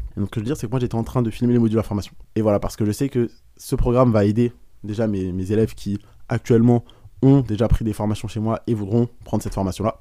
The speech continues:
parce que c'est un complément de ce qu'ils savent, et ça va être des bonus additionnels, tout simplement. Et donc, ce que je veux que, que toi tu fasses aujourd'hui, c'est que tu te poses la question, quel est le moyen de différencier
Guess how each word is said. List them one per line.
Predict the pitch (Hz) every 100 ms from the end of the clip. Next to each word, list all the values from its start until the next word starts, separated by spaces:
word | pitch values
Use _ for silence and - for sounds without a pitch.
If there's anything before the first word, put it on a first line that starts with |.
| -
parce | - -
que | 113
c'est | 107 110
un | 113 98
complément | - 123 120 120 120
de |
ce | 95
qu'ils | - 95
savent, | 135 143 - - - - -
et | 117
ça | 104
va | 101 113
être | 117 -
des | 110
bonus | 107 117 120
additionnels, | 117 104 92 - - - -
tout | -
simplement. | 110 107 95 - - - - -
Et | 135
donc, | 139 127 -
ce | -
que | 151
je | 151
veux | 131 151
que, | - 117 113 107 104
que | -
toi | -
tu | -
fasses | 120 123
aujourd'hui, | 107 104 135
c'est | 123
que | 104
tu | - 101
te | -
poses | 107 151
la | 139
question, | - 101 117 127 - - _
quel | - 127
est | 147
le | 123
moyen | 113 117 127
de | 110 113
différencier | 110 - 113 110 - 117